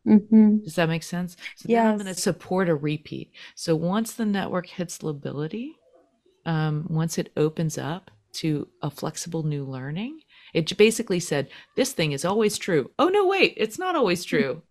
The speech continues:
Speaker 2: Oh, okay, I
Speaker 1: Right.
Speaker 2: need to update my learning now." It's open to take it in. It stays open for about four hours. So I try
Speaker 1: Mm.
Speaker 2: to repeat the original experience,
Speaker 1: Mm-hmm.
Speaker 2: um, pretty often within that four-hour period.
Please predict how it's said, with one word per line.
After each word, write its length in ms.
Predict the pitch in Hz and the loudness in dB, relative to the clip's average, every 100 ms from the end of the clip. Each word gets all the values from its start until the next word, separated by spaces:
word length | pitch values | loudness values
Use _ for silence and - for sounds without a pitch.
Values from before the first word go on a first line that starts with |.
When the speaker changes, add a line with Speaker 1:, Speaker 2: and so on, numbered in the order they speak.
| - | -10
Speaker 2:
Oh, 280 | 294 302 226 | -6 -4 -4
okay, 300 | 196 220 208 | 2 4 4
I 20 | 226 | 2
Speaker 1:
Right. 80 | |
Speaker 2:
need 140 | 240 254 | -2 6
to 60 | 254 | 6
update 320 | 254 254 226 | 6 4 4
my 140 | 226 | 4
learning 320 | 233 277 226 | 4 4 4
now." 460 | 185 147 156 208 226 _ _ _ _ - - - - - - - _ - | 4 4 2 -2 -8 _ _ _ _ -20 -18 -16 -16 -16 -20 -20 _ 0
It's 200 | 196 - 202 | 0 2 6
open 400 | 202 214 196 170 | 6 6 2 0
to 100 | 165 | -2
take 280 | - 165 165 | -2 -2 0
it 80 | |
in. 220 | 160 147 160 | 0 0 -2
It 80 | 156 | -2
stays 320 | - 170 160 | 2 2 4
open 260 | 151 156 | 0 0
for 120 | 147 139 | -4 -2
about 280 | 139 - | 0 0
four 200 | - 143 | -2 -2
hours. 420 | 127 131 139 139 - - - | 0 -2 -6 -10 -14 -16 -4
So 160 | 302 | 0
I 80 | 320 | 2
try 260 | 269 226 427 | 6 6 6
Speaker 1:
Mm. 40 | |
Speaker 2:
to 100 | 403 | 2
repeat 640 | 285 220 - - 160 196 - | 0 -2 -4 -2 -2 -4 -6
the 120 | 196 180 | -2 0
original 520 | 156 151 - 151 151 | 2 0 -2 -2 -2
experience, 1000 | 139 - - - 131 127 123 - - - _ - | -4 -8 -10 -12 -14 -12 -14 -16 -20 -20 _ 6
Speaker 1:
Mm-hmm. 340 | 226 226 220 | 6 8 10
Speaker 2:
um, 440 | 226 220 - 135 151 _ _ _ _ | 10 8 2 -6 -10 _ _ _ _
pretty 380 | 311 320 - - - | -4 -2 -4 -6 -6
often 640 | 135 135 - 208 220 247 | -4 -6 -8 -6 -6 -4
within 380 | 180 160 143 143 | -4 -2 -4 -4
that 260 | 139 - - | -6 -8 -12
four-hour 480 | - - 120 127 - | -10 -8 -8 -8 -12
period. 540 | - - 127 135 | -14 -12 -12 -12